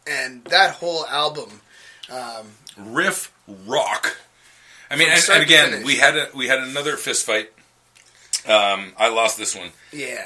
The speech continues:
Speaker 2: Uh, I was going for "Sweet Child of Mine," but then I realized it's not really a riff.
Speaker 1: No, it's more
Speaker 2: It's
Speaker 1: of a
Speaker 2: more of a little
Speaker 1: melody.
Speaker 2: solo-y type thing.
Speaker 1: Yeah.
Speaker 2: Um, but this one,
Speaker 1: Pure riff. And I don't e-, I don't even think that this is the best one on that album.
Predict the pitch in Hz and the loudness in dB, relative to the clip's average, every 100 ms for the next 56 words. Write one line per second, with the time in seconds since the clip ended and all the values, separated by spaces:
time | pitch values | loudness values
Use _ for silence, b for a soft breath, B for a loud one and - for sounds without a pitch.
0 | - 101 101 104 131 165 151 165 147 123 | -4 -2 -2 2 2 2 -2 -4 -4 -6
1 | 127 127 - 123 127 113 104 104 104 143 | -6 -2 0 0 -2 -2 -2 -4 -4 -2
2 | 131 117 117 117 107 101 151 147 139 139 | -2 0 0 0 0 -2 -6 -8 -6 -6
3 | 110 87 107 - - - - B B B | -6 -4 -4 -4 -8 -14 -18 B B B
4 | B B B B - 185 151 127 123 147 | B B B B -6 -4 -4 -6 -12 -12
5 | 139 135 127 123 113 113 104 - 123 151 | -10 -10 -6 -6 -6 -6 -2 -2 0 0
6 | 135 104 104 95 104 95 - 190 175 160 | -2 -2 -4 -4 -6 -8 -8 -6 -4 -2
7 | 139 117 110 120 104 92 90 82 B B | -4 -8 -12 -6 -4 -4 -8 -14 B B
8 | B B - 117 - 180 170 110 95 90 | B B -2 -2 2 0 0 -2 -6 -12
9 | B B - _ - 190 160 131 - - | B B -20 _ -6 -2 -2 -4 -10 -12
10 | - B B 156 170 139 220 233 214 - | -14 B B 0 2 6 6 6 4 2
11 | 165 208 226 202 175 151 170 156 151 131 | 4 4 2 -2 -4 -6 -10 -6 -8 -8
12 | 117 147 147 135 - 135 123 139 - 151 | -10 -6 -6 -6 -10 -14 -8 -4 -4 -4
13 | 139 135 131 127 127 120 131 175 202 | -8 -8 -8 -10 -8 -8 -8 -10 -14